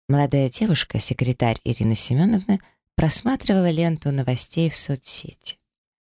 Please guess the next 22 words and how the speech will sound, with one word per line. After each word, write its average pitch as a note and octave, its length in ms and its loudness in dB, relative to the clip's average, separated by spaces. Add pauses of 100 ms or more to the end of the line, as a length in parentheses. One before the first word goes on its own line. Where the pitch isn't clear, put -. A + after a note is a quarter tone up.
(420)
Она G#3+ 160 4
с D#3 60 0
завистью C#3 460 0
смотрела B2 420 0
на A#2+ 120 0
фотографии A#2+ 580 -2
знакомых A#2 540 -2
людей, B2+ 520 -2 (320)
отдыхающих D3 640 0
на C#3 140 0
море C3+ 320 0
или B2 100 -2
на B2+ 160 0
даче, B2 480 -4 (480)
и F3 60 0
сама G3+ 280 4
мечтала E3 440 2
уехать C#3+ 400 0
на B2 100 0
выходные A2+ 480 -2
к - 80 -8
друзьям A#2+ 540 0